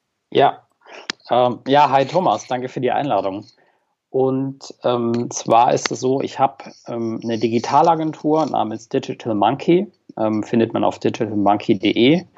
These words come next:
Und wir sind ein Team, ähm, aus Softwareentwicklern und Marketingleuten und wir haben in den letzten Jahren eine neue Methodik entwickelt, die nennt sich datenorientiertes Taskmanagementsystem.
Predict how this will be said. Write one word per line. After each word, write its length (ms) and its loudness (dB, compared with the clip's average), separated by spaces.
Und 240 4
wir 200 6
sind 240 -2
ein 140 -2
Team, 500 0
ähm, 400 2
aus 300 0
Softwareentwicklern 800 -2
und 100 -6
Marketingleuten 920 -2
und 320 -4
wir 180 0
haben 340 2
in 80 -4
den 100 -2
letzten 360 -6
Jahren 560 2
eine 240 2
neue 240 4
Methodik 420 0
entwickelt, 800 0
die 140 2
nennt 200 0
sich 200 -6
datenorientiertes 960 0
Taskmanagementsystem. 1600 -4